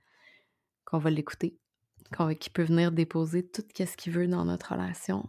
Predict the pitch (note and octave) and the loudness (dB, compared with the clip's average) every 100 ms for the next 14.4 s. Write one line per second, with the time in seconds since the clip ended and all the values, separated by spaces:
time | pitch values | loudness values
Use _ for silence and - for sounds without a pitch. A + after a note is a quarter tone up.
0 | - - - F3+ E3+ E3 F#3 F3+ E3+ - | -12 -12 -4 -2 -2 -4 -2 -2 -2 -4
1 | F3+ F#3 - F3 E3 - F3+ F3+ - F3 | -6 -6 -4 -4 -4 -6 -8 -8 -4 -2
2 | E3 - - F3+ - D#3 C#3+ - - F#3 | -2 -4 -4 -4 -2 -4 -4 -6 -10 -8
3 | G#3 _ _ _ _ - - F3 E3 E3+ | -10 _ _ _ _ -12 -2 0 0 -2
4 | - D#3 - A2 A2+ B2+ - - - _ | -4 -8 -4 0 0 0 -2 -4 -6 _
5 | _ _ _ _ - F#3 - F#3+ F#3 - | _ _ _ _ -4 -2 -2 -4 -4 0
6 | F#3 F#3+ F#3 - G3 F3+ - _ - A2 | 0 2 -2 -4 -6 -6 -12 _ -6 -6
7 | - - - _ - F3+ E3 F3 F3+ - | -6 -14 -20 _ -4 -4 0 -2 -2 -6
8 | F#3+ G#3 F3+ E3+ F3 - - F3+ E3+ D#3 | -6 -2 0 0 -2 -2 4 6 6 4
9 | F3+ G3+ G3 - - F3 E3+ E3+ E3 - | 0 2 0 -2 0 2 4 2 0 0
10 | F3+ E3+ E3 E3+ F3+ E3+ F3 E3 - F#3+ | 2 4 2 2 0 0 0 -2 0 0
11 | E3+ D#3+ E3+ F3+ - - - G#3+ G#3 - | 0 4 4 4 0 -10 -2 4 4 2
12 | - B3+ B3+ B3+ A#3 - - F3+ F3 F3 | -12 -6 -6 -6 -8 -12 -6 0 2 4
13 | E3 E3 C2 G1+ - - - - - - | 4 2 -2 -6 -8 -10 -8 -10 -10 -12
14 | - - - - | -14 -12 -8 -8